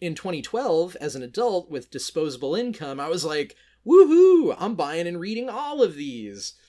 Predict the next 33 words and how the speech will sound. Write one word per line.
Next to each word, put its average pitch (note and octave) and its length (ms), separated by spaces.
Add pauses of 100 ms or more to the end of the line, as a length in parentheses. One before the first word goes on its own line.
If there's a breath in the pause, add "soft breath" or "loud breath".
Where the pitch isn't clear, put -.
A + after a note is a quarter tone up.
(340 soft breath)
So - 160
I G#3 300
own E3+ 220
the E3 120
entire D#3 400
Summer D#3 420
of A#2 120
Valiant C3 640 (280 soft breath)
in D3 280
single C#3+ 440
issues B2 580
still, B2+ 380
and D3+ 120
they're C#3+ 140
in C#3+ 80
the C3 80
same G3+ 320
long D#3+ 320
box C3 360
with C3 100
those C3 240
old B2+ 180
nineties A2 420
books - 500 (480 soft breath)
in A#3 180
a G3 60
closet D3+ 520
somewhere C3+ 440
here B2+ 160
in A#2 80
my A2 120
apartment. F#2 640 (400)
But C3 400